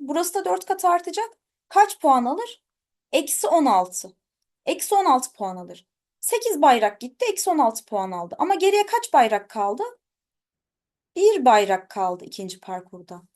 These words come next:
Şimdi bir bayrak gitti, iki bayrak gitti. Üç bayrak, dört bayrak, beş, altı, yedi, sekiz bayrak.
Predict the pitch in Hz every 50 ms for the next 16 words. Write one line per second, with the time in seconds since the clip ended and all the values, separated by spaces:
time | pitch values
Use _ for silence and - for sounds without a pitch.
0 | _ _ _ _ _ _ _ - - - 453 480 370 269 262 - _ - 415 508
1 | 494 466 403 370 359 311 330 320 330 - 320 302 _ - 440 415 349 - - 269
2 | 240 214 196 190 180 180 180 180 - - _ _ _ - - 370 370 - - -
3 | 262 240 240 285 392 403 392 - 302 285 269 269 269 - 190 180 175 170 170 170
4 | 175 - 302 320 320 302 - - _ _ - 294 320 311 277 277 277 - 214 202
5 | 214 262 311 311 311 415 392 - - 302 269 269 262 226 190 180 175 170 160 160
6 | 160 165 -